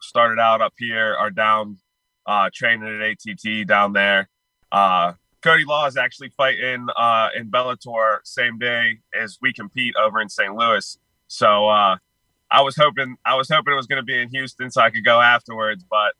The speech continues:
uh, um, didn't work out that way. Uh, so I'm, I'm on Masvidal's side. I think, uh, I think, uh, Covington is kind of a, uh,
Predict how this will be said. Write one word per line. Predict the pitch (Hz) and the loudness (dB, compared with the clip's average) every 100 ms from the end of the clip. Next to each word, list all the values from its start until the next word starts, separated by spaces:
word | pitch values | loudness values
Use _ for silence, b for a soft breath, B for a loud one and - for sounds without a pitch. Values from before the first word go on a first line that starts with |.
| - | 0
uh, | 107 101 92 _ _ _ _ _ _ - | 2 4 0 _ _ _ _ _ _ -4
um, | 107 101 95 85 82 _ _ _ _ | 0 0 -2 -6 -20 _ _ _ _
didn't | 123 120 | -10 -6
work | 117 110 | -2 2
out | 113 110 | 4 2
that | 104 98 | 2 -2
way. | 101 98 98 - _ | 2 0 -2 -10 _
Uh, | - 110 104 | 0 2 2
so | - 117 | 2 2
I'm, | 117 151 147 _ _ _ _ - | 4 2 -2 _ _ _ _ -4
I'm | 160 170 | -4 -2
on | 156 135 | -4 -2
Masvidal's | 127 131 - 117 120 - | -4 -6 -8 -8 -6 -4
side. | 123 117 120 | -2 0 -2
I | - | -4
think, | 131 117 | -10 -6
uh, | 123 104 95 _ _ _ _ _ | -4 -2 -4 _ _ _ _ _
I | - | -14
think, | - 131 120 | -4 -4 0
uh, | 127 117 110 107 _ _ - | 4 6 6 2 _ _ -4
Covington | 131 120 120 123 117 | 0 0 -2 -4 -6
is | 113 | -6
kind | - 120 113 | -2 0 2
of | 110 101 | 0 0
a, | 107 104 | 0 0
uh, | 101 98 92 | 0 2 0